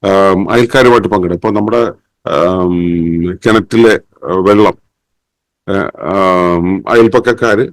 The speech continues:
മോട്ടോർ വെച്ചിട്ട് എടുത്തിട്ടാണ് അവര് ഉപയോഗിക്കുന്നത്. ഏ, അതുപോലെ തന്നെ നമ്മ-, നമ്മുടെ വീട്ടിലെ ഏണി, നമ്മുടെ വീട്ടിലെ, ആം, കൈക്കോട്ട് തുടങ്ങിയ കാര്യങ്ങളെല്ലാം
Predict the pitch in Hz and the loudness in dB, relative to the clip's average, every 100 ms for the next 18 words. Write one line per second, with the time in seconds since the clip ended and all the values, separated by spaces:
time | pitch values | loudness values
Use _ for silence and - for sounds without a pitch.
0 | - 107 123 131 160 151 135 - 101 104 | -10 -2 2 2 2 4 4 2 -8 -4
1 | 95 87 - - 82 92 - - 92 95 | -2 -2 -4 -4 -4 -4 -10 -6 -2 0
2 | 95 113 90 90 82 - 78 69 - _ | 0 -4 0 2 2 0 -6 -8 -14 _
3 | _ _ _ _ _ 90 90 _ _ _ | _ _ _ _ _ -10 -10 _ _ _
4 | - 107 131 131 131 131 123 123 117 113 | -2 2 4 4 4 4 2 2 2 4
5 | 110 104 87 104 98 92 95 82 95 95 | 4 2 2 2 4 2 0 -2 0 2
6 | 95 87 95 95 - 82 80 78 85 90 | 2 2 -2 -2 -4 -2 0 0 -2 -4
7 | 87 87 - 90 - 92 95 90 90 90 | -4 -6 -6 -6 -2 -2 0 -2 0 -2
8 | 87 92 85 87 85 82 | -2 -2 0 0 0 -2